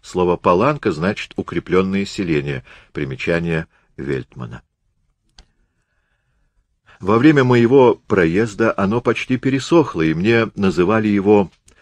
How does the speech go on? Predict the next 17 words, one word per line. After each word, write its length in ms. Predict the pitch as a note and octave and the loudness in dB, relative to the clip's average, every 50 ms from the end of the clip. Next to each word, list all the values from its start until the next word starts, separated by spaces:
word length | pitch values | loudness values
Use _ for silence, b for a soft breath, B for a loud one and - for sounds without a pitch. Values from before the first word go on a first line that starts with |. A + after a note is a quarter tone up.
| b | b
"Дувыдулуй". 920 | b F#2+ D#2+ G#2 A2 G#2 A#2 A#2 G#2 A2+ A#2+ A#2 B2+ B2+ G#2 D#2 - - - _ _ _ _ _ _ _ _ _ _ _ _ _ _ _ _ _ _ _ _ _ | b -2 2 2 4 4 4 4 4 4 2 4 4 2 2 0 -2 -8 -20 _ _ _ _ _ _ _ _ _ _ _ _ _ _ _ _ _ _ _ _ _
Сколько 500 | - - - - F3 G3 G3 F#3 - B2+ | -20 -12 -2 2 4 4 4 4 2 0
помнится, 760 | - _ - D#3 F#3+ G3 F3 E3+ E3+ E3 - - - - D3 D3 | 0 _ 2 4 4 4 4 0 -2 -4 -6 -6 -4 0 0 0
им 340 | - - A2+ B2+ C3 A#2+ G#2+ | 0 0 0 -2 0 0 0
говорят, 540 | E2 F2+ E2 F2 E2+ F2 B2+ D#3+ D#3+ C3+ G2 | 0 2 2 4 4 2 2 0 0 -2 -4
будто 420 | F2+ C3+ C#3+ - _ _ - A2+ | -4 -4 -4 -6 _ _ -4 -2
тут 240 | - - B2 - - | -2 -2 -4 -2 2
очень 420 | - F#3+ F#3+ - - - D3 C3 | 2 2 2 2 0 -8 -6 -4
давно 460 | A#2 B2 A#2 G2+ F#2+ A#2 D3 D3 C#3 | 0 0 0 0 0 0 0 0 0
уже 320 | C3 A#2 - G#2+ A2 G#2+ F2 | 0 -2 -2 0 2 2 0
жил 260 | - - C3+ D3 C#3 | 0 0 0 0 0
какой-то 520 | - - G#2 - - C#3 C#3 C3 - - | 0 -2 -4 -2 0 0 0 0 0 -6
пустынник, 840 | - - G#2 - - - - - A2 D3 C#3 A#2+ G#2+ E2+ - - - B B B B B B | -10 -8 -8 -8 -8 -10 -4 -2 0 0 0 -2 -4 -6 -8 -10 -14 B B B B B B
именем 500 | - G2 A2+ C3 C#3+ D3 C#3+ C3+ C3+ B2+ | -2 -2 0 0 0 -2 -2 -4 -6 -4
которого 560 | - - G#2+ - - A2 A2 G#2+ G#2+ G#2 G#2 | -2 -2 -4 -2 0 0 0 0 0 0 -2
прозвали 600 | - - F2+ E2 D#2 C2 C#2 C#2 D2 D2+ D#2 D2+ | -2 -2 -4 -2 -2 -2 -4 -4 -4 -4 -4 -4
озеро. 440 | C#2+ C#2 C2+ B1+ - C2 B1 B1+ | -4 -6 -8 -8 -10 -14 -14 -16